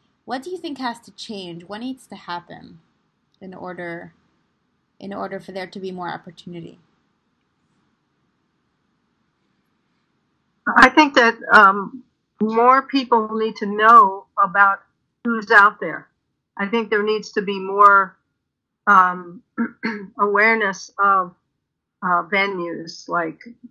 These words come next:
Speaker 2: um, I don't know, the Colisha Radio or, or, <clears throat> um, just to know who the artists are. Like, if they know that this is available,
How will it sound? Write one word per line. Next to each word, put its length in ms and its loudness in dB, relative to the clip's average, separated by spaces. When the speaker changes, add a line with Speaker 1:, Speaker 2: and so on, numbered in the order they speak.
Speaker 2:
um, 480 -8
I 100 0
don't 160 -4
know, 100 -8
the 80 -8
Colisha 520 -2
Radio 580 -2
or, 560 0
or, 500 -4
<clears throat> 500 -8
um, 460 0
just 300 -6
to 100 0
know 580 2
who 180 -6
the 140 -6
artists 360 -2
are. 440 0
Like, 140 -20
if 120 -20
they 140 -6
know 280 2
that 200 -6
this 320 -10
is 100 -16
available, 800 -6